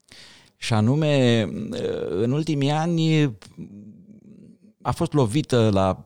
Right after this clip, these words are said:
temelie o relație fundamentală. Și medicii au partea lor de vină în faptul că s-a dat la temelie, <laughs> ca să zic așa. Și anume, s-a distrus,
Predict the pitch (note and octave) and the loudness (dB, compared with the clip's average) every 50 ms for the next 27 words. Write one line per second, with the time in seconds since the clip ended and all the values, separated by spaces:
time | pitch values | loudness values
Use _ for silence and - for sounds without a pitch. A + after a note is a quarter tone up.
0 | _ _ - F#2+ F#2+ F2+ F2 F2+ F#2 G2+ C3 C#3+ D3 C#3 B2+ A#2+ A#2 A2+ - - | _ _ -2 0 2 2 2 2 2 2 2 2 2 4 4 4 2 0 -4 -14
1 | _ _ _ _ - - A2+ A2 A#2 A#2+ B2+ C3+ B2 - - A2+ G2 - A#2+ A2+ | _ _ _ _ -10 -6 -2 -2 0 0 0 0 -2 -2 -2 -2 -2 0 0 0
2 | G2+ G2 F#2+ F#2 F2 E2+ D#2+ D2+ E2+ D2 B1+ B1 A#1 - - _ _ - - - | 2 2 2 2 0 0 0 -2 -2 -2 -4 -4 -6 -12 -16 _ _ -20 -20 -20
3 | - - _ _ _ _ _ _ _ _ _ _ _ _ _ _ _ - - - | -20 -20 _ _ _ _ _ _ _ _ _ _ _ _ _ _ _ -6 -4 0
4 | - G#2+ F#2 F2 F#2 A2 B2 C#3 C3+ A2 - B2 A2+ - - E2+ D#2+ - G2 F#2+ | 0 2 2 2 2 2 2 2 0 0 0 -2 -2 -2 -4 -4 -4 -2 -2 -4
5 | F2+ - F2+ D#2+ E2 F2 D#2+ C#2+ D2+ C#2+ C#2 D#2+ E2+ F2 F2 F2 E2 - - - | -2 -2 -2 0 0 -2 -2 -2 -2 -2 0 0 0 0 0 0 0 -2 -6 -8
6 | - E2 E2 E2 - - F2+ - - F2+ - F2 - - D2+ D2+ E2 D#2 C#2+ D2+ | -4 -4 -4 -2 -2 -4 -4 -4 -4 -4 -4 -4 -4 -4 -4 -2 -4 -2 -2 -4
7 | D2 - D2 C#2 C#2+ D2+ D2+ D2+ D2 A1 - - - - - - F2 D2 - D2+ | -4 -2 -2 0 0 0 0 0 -2 -2 -4 -6 -8 -8 -6 -6 -6 -6 -6 -8
8 | - A1+ - - - - - - - - - - - - - A#2+ C3 D#3+ F3 F3 | -8 -8 -8 -8 -10 -14 -16 -20 -20 -20 -20 -20 -18 -6 -2 0 0 2 2 0
9 | D#3 - - D#3 C#3+ A#2+ A2 B2+ A#2+ - - - - F3 D#3+ - - - | 0 0 0 0 0 2 2 2 2 0 0 0 0 0 0 0 0 0